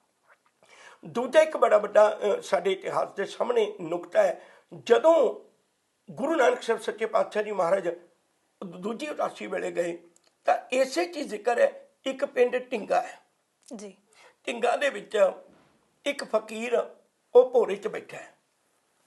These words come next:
Speaker 1: ਉਹਦੇ ਡੇਰੇ ਦੇ ਦੁਆਲੇ, ਉਹਦੇ ਸਾਹਮਣੇ ਤੇ ਲੋਕ ਕੁਝ ਢੋਲ ਵਜਾ ਰਹੇ ਆ।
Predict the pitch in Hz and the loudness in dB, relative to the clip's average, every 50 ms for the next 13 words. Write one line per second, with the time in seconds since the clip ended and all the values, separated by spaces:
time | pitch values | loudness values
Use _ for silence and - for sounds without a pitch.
0 | _ - 277 311 311 262 208 180 185 190 190 220 233 214 220 196 180 180 175 156 | _ 2 2 2 2 0 -2 -4 -4 -2 -2 -2 -2 -2 -4 -4 -2 0 0 0
1 | 180 196 202 202 - - 240 240 233 - - - - - - - 175 - - - | 0 -2 -4 -4 -4 -4 -4 -4 -4 -6 -8 -10 -14 -14 -14 -16 -18 -12 -6 -4
2 | - 247 254 240 208 185 170 - - _ _ _ _ _ _ - 254 254 - 247 | -2 -2 -2 -2 -2 -4 -8 -10 -14 _ _ _ _ _ _ 4 4 6 6 2
3 | 262 262 - 269 - 247 254 - - 226 190 165 165 165 - - 151 147 - - | -2 -2 -4 -8 -8 -8 -10 -8 -6 -6 -6 -6 -6 -6 -6 -4 -4 -4 -6 -8
4 | - - | -12 -16